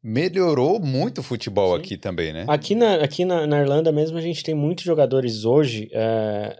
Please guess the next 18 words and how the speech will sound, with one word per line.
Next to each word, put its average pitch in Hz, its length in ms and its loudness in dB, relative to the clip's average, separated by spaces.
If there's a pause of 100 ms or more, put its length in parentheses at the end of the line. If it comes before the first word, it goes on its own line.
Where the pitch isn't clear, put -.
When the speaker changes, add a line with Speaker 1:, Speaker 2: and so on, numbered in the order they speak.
Speaker 2:
é, 113 260 -10
principalmente 131 420 -4
na 131 100 0
base, 127 300 4
mas 123 160 4
até 156 340 2
na 196 120 2
seleção 139 400 -2
irlandesa, 120 680 2 (460)
que 131 100 -8
são 147 240 0
filhos 156 360 -4
de 165 280 0
nigerianos, 175 760 0 (100)
imigrantes 147 520 2
Speaker 1:
Hum. - 20 -12
Speaker 2:
que 131 80 -4
vieram, 101 240 -4